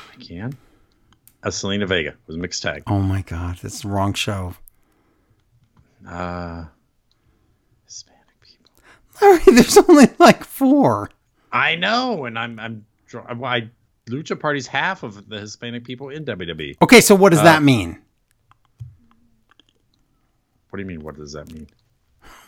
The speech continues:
Speaker 2: my God. You're telling me, basically, but without, yeah, okay.
Speaker 1: Okay.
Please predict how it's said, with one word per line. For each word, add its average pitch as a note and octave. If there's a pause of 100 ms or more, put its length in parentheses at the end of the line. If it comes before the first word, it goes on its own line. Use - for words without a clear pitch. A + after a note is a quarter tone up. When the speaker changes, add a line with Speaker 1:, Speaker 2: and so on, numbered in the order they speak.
Speaker 2:
my -
God. - (1400)
You're E3
telling A#3
me, C#3+
basically, B2+
but A#2
without, B2+ (340)
yeah, G#2+ (100)
okay. F#2 (1200)
Speaker 1:
Okay. -